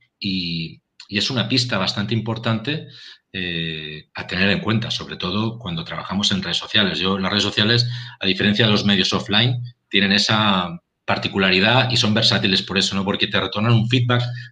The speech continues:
muy exacto, ¿no? De cuánta gente ha llegado, de cuál es su demografía,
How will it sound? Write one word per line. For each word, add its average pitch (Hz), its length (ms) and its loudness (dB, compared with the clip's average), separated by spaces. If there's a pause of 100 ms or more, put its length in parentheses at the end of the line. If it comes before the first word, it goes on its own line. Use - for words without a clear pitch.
muy 135 200 6
exacto, 120 420 2
¿no? 139 100 -2
De 113 120 -2
cuánta 107 300 0
gente 95 340 0
ha 90 40 -2
llegado, 123 520 4 (260)
de - 120 -12
cuál 98 220 0
es 95 160 2
su 95 180 2
demografía, 95 880 2